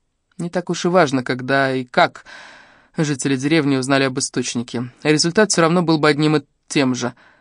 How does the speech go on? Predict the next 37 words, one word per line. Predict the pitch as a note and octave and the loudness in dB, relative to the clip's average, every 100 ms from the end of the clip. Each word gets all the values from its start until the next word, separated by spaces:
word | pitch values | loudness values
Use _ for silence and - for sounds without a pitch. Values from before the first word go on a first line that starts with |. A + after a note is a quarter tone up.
| _ _ _ - | _ _ _ -4
Однажды | E3 B3 G#3 | 2 4 4
утром | C4 A3+ A3 | 4 4 6
у | |
его | G#3 G#3+ G#3+ | 6 6 6
порога | G3+ G#3+ G3 | 6 4 4
появилась | F#3 F#3+ F#3+ F#3+ | 2 4 4 4
женщина | D3+ D#3+ D3+ - C#3+ | 4 2 0 -2 -2
с | - | 0
немытыми | D3+ D3 D3 | 0 0 0
волосами, | C#3 D3+ D3+ G3+ G3 F#3+ - - - | 2 2 4 4 2 0 -6 -20 -10
в | C#3 | -2
давно | D3+ D3 D3 | 0 2 2
нестиранной | C#3+ - D3+ C#3 D3 | 0 0 2 4 2
одежде, | C#3+ G3+ F3 D3 D3+ C#3+ C3+ | 4 2 2 2 2 0 -6
с | - | -6
тремя | - D3+ F3 | -2 0 0
такими | E3+ - E3 D3+ | 0 -2 0 0
же | C#3+ | 0
грязными | C3 D#3+ F#3 E3 D#3+ D3+ C#3+ - _ _ | 0 2 2 2 0 0 -2 -10 _ _
и | D#3 | -4
исхудавшими | D3 - D3 C#3+ - D3 | -4 -2 -2 -2 0 -2
детишками, | C#3 C#3 G3+ F#3 - C#3+ C3+ | -2 -2 -2 -2 -2 -2 -2
и | C3 | 0
жалобно | E3+ E3+ D3 C#3 | 2 2 0 -4
попросила | C3+ C#3+ C#3+ E3+ D3 | -2 -2 0 0 0
дать | C#3+ D3 D#3 | 0 -2 -2
ей | |
немного | D3 C#3+ D3 C#3+ | 0 0 0 0
воды | D3 D3+ D#3 | 0 0 -4
в | |
долг. | C3+ D3 C3 - - - _ _ _ _ _ - - - | 0 0 0 -6 -20 -20 _ _ _ _ _ -20 -20 -12
Я | E3 D3+ | -6 -4
не | C3+ C3 | -2 -2
решилась | C3 F3+ D3 B2+ | -2 -2 -2 -2
отправить | B2 C#3+ C3+ C3 | -2 -2 -2 -4
её | C3+ | -6
восвояси. | C3 - C3 - - - | -6 -6 -8 -10 -10 -12